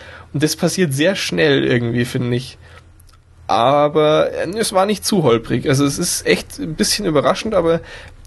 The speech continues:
es geschieht und dann freust du dich irgendwie trotzdem auch einfach mit ihr, so f-, fand ich zumindest. Also ich fand's auch sympathisch eigentlich, so dieser Stimmungs-, äh, Um-, Umschwang. Ich fand auch ganz interessant, äh, der ist ja von James Mangold, äh, der Film,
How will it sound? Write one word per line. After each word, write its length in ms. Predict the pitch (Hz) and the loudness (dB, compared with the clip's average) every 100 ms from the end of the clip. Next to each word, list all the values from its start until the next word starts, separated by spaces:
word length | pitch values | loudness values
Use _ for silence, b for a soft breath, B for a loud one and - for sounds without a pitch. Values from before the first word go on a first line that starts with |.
| - | -4
es 140 | 135 - | -2 0
geschieht 500 | - - 185 285 285 | 0 2 2 0 0
und 200 | 185 185 | -2 0
dann 120 | 180 | 0
freust 320 | - 190 202 | 0 0 0
du 40 | 185 | -2
dich 160 | 185 | -2
irgendwie 240 | 190 175 165 | 0 0 0
trotzdem 340 | 185 - 147 | -2 0 -2
auch 120 | 127 | 0
einfach 320 | 131 135 135 | 0 0 0
mit 180 | 156 156 | 0 0
ihr, 140 | 131 117 | 0 0
so 180 | 117 | 0
f-, 160 | 120 - - - | -2 -6 -8 -10
fand 320 | - 139 143 | -4 -2 -2
ich 100 | - | -4
zumindest. 500 | 127 117 117 120 - | -4 -2 -4 -4 -6
Also 140 | 127 | -6
ich 80 | 135 | -2
fand's 220 | 143 139 | -2 0
auch 200 | - 131 | 0 -2
sympathisch 520 | - 151 - 127 - - | -4 -2 -2 -2 -4 -4
eigentlich, 360 | 135 131 139 | -2 -2 -4
so 100 | - | -4
dieser 440 | - 170 139 143 143 - - | -4 -2 0 0 -2 -10 -10
Stimmungs-, 720 | - - 143 131 131 - - - - | -6 -2 2 2 0 -4 -8 -8 -6
äh, 60 | |
Um-, 340 | 143 143 143 - | -4 -2 -2 -2
Umschwang. 640 | 147 135 - - 120 131 B B B B 139 | -2 -2 -4 -4 -2 -4 B B B B -4
Ich 100 | 131 | 0
fand 200 | 165 165 | 0 0
auch 140 | - | 0
ganz 220 | 143 180 | 0 0
interessant, 640 | - - 131 139 175 - - | -2 -2 -2 0 -2 -4 -6
äh, 140 | 135 | -4
der 140 | 131 135 | -2 -2
ist 140 | 147 | -2
ja 80 | 160 | -4
von 220 | 156 143 | -2 -4
James 320 | 143 143 139 | -2 -2 -2
Mangold, 560 | 131 - 120 120 131 - | -4 -2 0 0 -2 -6
äh, 160 | 190 127 | -4 -2
der 200 | 131 123 | 0 0
Film, 380 | - 123 151 | 0 0 0